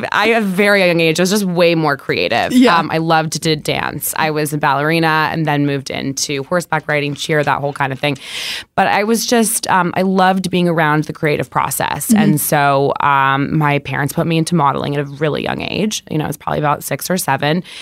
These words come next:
Speaker 1: And being around, the, you know, fashion and seeing, you know, the way that a garment can move or different colors and, you know, having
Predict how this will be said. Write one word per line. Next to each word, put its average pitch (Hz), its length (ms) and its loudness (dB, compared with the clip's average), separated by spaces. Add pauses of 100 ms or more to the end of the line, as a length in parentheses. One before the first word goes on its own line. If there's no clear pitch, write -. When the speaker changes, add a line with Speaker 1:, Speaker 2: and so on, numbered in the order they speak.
(280)
Speaker 1:
And 170 440 2 (140)
being 240 180 2
around, 160 500 2 (180)
the, 165 240 -8 (100)
you 170 80 -4
know, 147 120 -4
fashion 156 540 -2
and 160 200 -2
seeing, 160 520 0
you 165 60 -2
know, 156 100 0
the 143 80 -2
way 143 160 -4
that - 220 -6
a 175 60 -4
garment 226 480 0
can 175 180 0
move 151 420 2
or 147 200 0
different 165 400 -4
colors - 160 0 (340)
and, 147 240 -2
you 156 60 0
know, 151 100 0
having 156 520 0